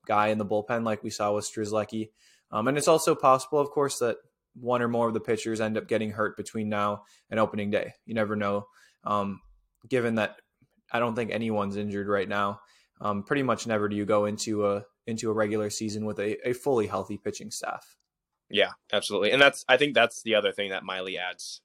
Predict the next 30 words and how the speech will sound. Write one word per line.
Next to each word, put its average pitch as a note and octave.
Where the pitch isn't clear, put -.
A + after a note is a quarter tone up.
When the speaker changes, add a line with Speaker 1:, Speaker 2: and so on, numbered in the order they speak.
Speaker 2:
uh, F2
as G#2
a -
whole F#2+
in G#2+
the G2
entire F#2+
pitching G2
staff. F#2
It B2+
just A#2+
gives A2
a A2
little G#2+
bit F#2+
of D#2+
breathing F#2+
room. F#2
We A#2+
know A2
twenty G#2+
twenty-one G2
was F#2+
a G2
little F#2+
bit F#2+
of F#2
an F#2
outlier, F#2
and F2+